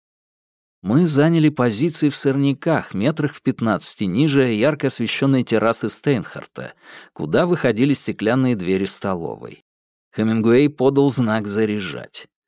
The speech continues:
Я повернулся к цели спиной, не собираясь пулять зажигательными снарядами по одному из видных граждан Гаваны.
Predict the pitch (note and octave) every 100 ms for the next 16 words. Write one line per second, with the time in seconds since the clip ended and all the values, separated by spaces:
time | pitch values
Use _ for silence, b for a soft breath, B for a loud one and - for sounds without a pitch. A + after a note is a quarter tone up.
0 | _ _ _ _ - E2+ A2 A#2 B2 A2+
1 | A2+ B2 - A2+ - A#2+ A#2 - - A#2+
2 | C3+ A2 D2+ _ - C#3+ D#3 E3+ D#3 D3+
3 | E2 - A#2 G#2+ A2+ G#2 G#2 G#2 G#2+ A2
4 | G#2 G2 - G#2+ G#2 D#3 D3 C3+ - G2+
5 | F2 F#2 G#2 E3 B2+ G2 G2+ A#2 A#2+ F#2+
6 | E2 E2+ F#2+ G2 F#2+ F#2 D2+ A#1+ G1+ -